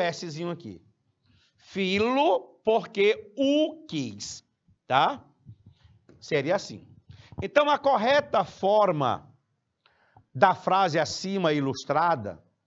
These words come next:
atribuída ao ex-presidente Jânio Quadros, é:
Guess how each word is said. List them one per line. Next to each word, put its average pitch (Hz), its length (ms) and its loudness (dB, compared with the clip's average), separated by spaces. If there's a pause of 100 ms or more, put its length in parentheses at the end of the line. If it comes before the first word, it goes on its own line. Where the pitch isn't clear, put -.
(380)
atribuída 175 1040 0
ao 170 240 2
ex-presidente 165 920 -4
Jânio 165 380 -2
Quadros, 139 920 -4 (180)
é: 131 240 0